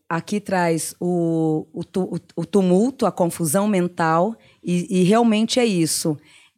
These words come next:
É, sabe aquela situação, é, o ato já tá ali sendo ativado, mas agora, o que que a gente vai tá fazendo? Qual é a continuação? É, pensaram várias vezes em desistir no meio do caminho, mas até então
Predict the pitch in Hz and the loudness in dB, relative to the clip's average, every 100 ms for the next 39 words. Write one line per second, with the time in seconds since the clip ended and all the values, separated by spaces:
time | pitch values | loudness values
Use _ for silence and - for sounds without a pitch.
0 | - 175 175 - 262 254 226 208 - 208 | 2 4 4 2 -2 0 0 0 -2 -4
1 | - 190 180 - 202 190 170 - _ _ | -2 -2 0 0 0 0 -2 -8 _ _
2 | - 175 175 180 180 190 202 190 180 175 | -2 2 4 4 4 0 -2 -4 -4 -2
3 | 180 180 185 - 180 170 - 160 156 180 | -2 -2 -2 -2 -2 -2 -4 -4 0 2
4 | 190 185 180 180 202 185 175 165 156 196 | 2 0 -2 0 0 2 2 2 -2 -4
5 | 185 196 185 180 185 - 202 165 185 175 | -4 -2 -4 -2 -4 -2 -2 0 0 0
6 | 165 151 156 _ _ - 220 240 233 220 | -2 -6 -12 _ _ -2 2 4 4 4
7 | 214 - 185 202 190 185 190 185 - 170 | 0 -2 -2 -2 -2 -2 -2 -2 -2 -2
8 | 151 143 _ _ _ _ - 170 165 196 | -2 -4 _ _ _ _ -2 0 2 0
9 | 185 180 214 214 180 196 190 160 175 196 | -2 0 0 0 0 2 0 0 0 0
10 | 180 - 180 175 170 170 - 185 175 170 | -2 -4 -2 0 0 -2 0 0 2 0
11 | 165 - 180 170 175 208 262 - - - | 0 -2 -2 0 0 0 -2 -8 -16 -4
12 | 170 185 190 185 185 180 190 233 | -2 -2 -2 -2 -2 -2 -2 -4